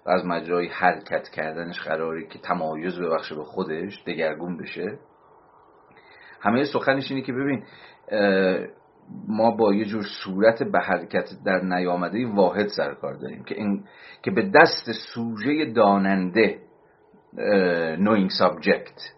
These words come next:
سوژه‌ای که می‌داند یا سوژه‌ای که قراره بشناسه، انگار یک فرم، یک مفهوم واحدی در اختیار داره که صلبه، که ثابته، یا به قول هگل در اینجا به حرکت در نیومده و این به مثابه همون قالبه که گفتم،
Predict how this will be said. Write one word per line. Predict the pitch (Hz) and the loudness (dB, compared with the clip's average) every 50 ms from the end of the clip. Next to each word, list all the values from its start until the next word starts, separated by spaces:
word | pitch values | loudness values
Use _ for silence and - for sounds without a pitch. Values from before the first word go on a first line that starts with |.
| - - - | -20 -16 -12
سوژه‌ای | 92 90 82 90 95 92 | -12 -10 -4 -4 -4 -4
که | - 92 | -2 -2
می‌داند | 95 95 87 80 87 76 76 73 76 | -2 -2 -2 -2 -4 -6 -6 -8 -8
یا | 82 82 | -8 -8
سوژه‌ای | 80 - - 85 80 87 92 92 | -10 -10 -12 -12 -8 -6 -6 -6
که | 98 - | -4 -4
قراره | 80 82 80 85 87 85 82 | -4 -2 -2 -2 -4 -6 -4
بشناسه، | 90 110 117 - - 131 113 104 - 113 | -4 -4 -4 -2 -2 -2 -2 -2 0 0
انگار | 113 113 101 95 95 101 98 | 0 0 0 2 4 4 4
یک | 98 101 101 98 - - - - - - - _ - - 90 - - - | 4 2 0 0 -2 -6 -18 -20 -20 -20 -20 _ -18 -18 -18 -16 -6 2
فرم، | 127 120 113 104 98 87 85 80 76 - - - - - | 4 6 6 6 6 4 0 -4 -8 -10 -14 -20 -14 -6
یک | - 98 98 101 101 | -2 -2 -2 0 0
مفهوم | 104 101 98 98 - - - 110 107 98 | 2 2 2 2 0 -6 -6 -2 -2 -2
واحدی | 82 80 82 95 98 95 92 104 107 101 98 | -2 -2 2 4 4 4 4 2 -2 0 2
در | 95 92 87 | 2 2 2
اختیار | 85 - - 101 98 110 127 | 2 -2 -2 2 4 4 4
داره | 135 139 131 123 127 120 123 120 - | 4 2 2 2 4 2 0 -2 -6
که | - 98 - - - | -12 -14 -12 -8 0
صلبه، | 120 117 131 139 139 123 123 117 117 117 117 - | 2 2 2 2 2 2 0 0 0 -2 -4 -8
که | - - - - | -10 -8 0 4
ثابته، | 110 110 113 90 120 131 131 - 127 120 117 120 120 - - - _ _ _ _ - | 4 4 4 4 2 0 0 0 -2 0 0 -2 -4 -10 -18 -20 _ _ _ _ -4
یا | - 110 107 | 2 2 4
به | 104 | 4
قول | 101 98 101 101 98 | 4 4 4 2 2
هگل | 95 95 90 98 104 104 | 2 0 0 0 0 0
در | 98 95 | 0 -2
اینجا | 90 92 95 95 | -2 0 0 0
به | 87 90 87 | 0 0 0
حرکت | - 92 92 90 - 110 104 101 104 | 2 2 2 2 2 2 2 2 2
در | 104 101 98 | 0 0 2
نیومده | 95 107 120 143 143 135 131 117 117 123 127 127 127 - - - - - - _ - | 2 2 2 2 2 2 2 2 2 2 0 0 -2 -8 -14 -18 -18 -20 -18 _ 2
و | 98 107 | 4 4
این | 107 117 131 143 143 127 | 4 6 4 2 2 2
به | 110 104 | 2 2
مثابه | 104 104 - 117 104 104 | 2 2 2 0 0 2
همون | 104 104 101 98 | 2 0 0 -2
قالبه | - - 98 98 95 92 95 92 95 90 | 0 4 4 4 6 4 2 2 0 0
که | 95 92 | 0 -2
گفتم، | 87 92 87 - - 113 113 131 143 147 147 - | -4 -4 -6 -2 4 6 8 8 8 6 2 -6